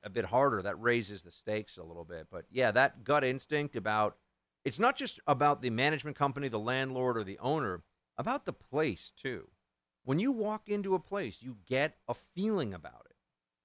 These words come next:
and you don't want to ignore that feeling. You, you really should. I mean, look, if there's some specific reason why it, you know, has soured you on a place that isn't relevant,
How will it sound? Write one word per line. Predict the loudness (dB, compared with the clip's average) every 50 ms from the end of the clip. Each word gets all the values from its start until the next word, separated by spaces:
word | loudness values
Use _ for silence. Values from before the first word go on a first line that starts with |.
| _ _ _
and | -6 -6 -4 -4 -4 -4 -6 -8 -12 -16 _ _
you | -16 -12 -12 -10
don't | 4 6 6 6 6 4 0 -4
want | -6 -4 -4 -4 -4
to | -4 -4 -4 -4
ignore | -2 -2 -2 -2 -2 -2 -2 -2 -2 -4 -4
that | -6 -10 -10 -10 -10 -14 _ _
feeling. | -14 -12 -12 -12 -16 -20 _ _ _ _
You, | -14 -14 -12
you | -8 -8 -8
really | -8 -6 -2 0 0 0 0 -2 -4 -8 -12 -16 _ _ _ _ _ _ _ _ _ _
should. | -12 -4 2 4 6 6 6 4 2 -6 -4
I |
mean, | -2 -2 0 2
look, | 2 2 2 0 -6 _ _ _
if | -2 -2 0
there's | 4 4 4 4 2
some | 2 2 2 2 0 -2 -4 -6 -12 _ _ _ _ _ _
specific | -20 -12 -8 -8 -2 0 0 0 0 -4 -2
reason | -2 -2 0 0 -2 -2 -2 -2 0 0 -2 -2
why | 0 0 0 0 0 0 -2
it, | -2 -4 -6 -8 -12 _ _ _
you | -6 -4
know, | -4 -2 -2
has | -4 -6 -8 -12 -18 _ _ _ _ _
soured | -18 -2 2 4 4 6 4 4 2
you | 2 -2 -2
on | -2 -2
a | -4
place | -2 2 2 4 4 2 0 -2
that | -4 -4 -4 -4 _ _
isn't | -2 0 0 -2 -2 2
relevant, | 2 4 4 4 2 0 -4 -10 -14 -14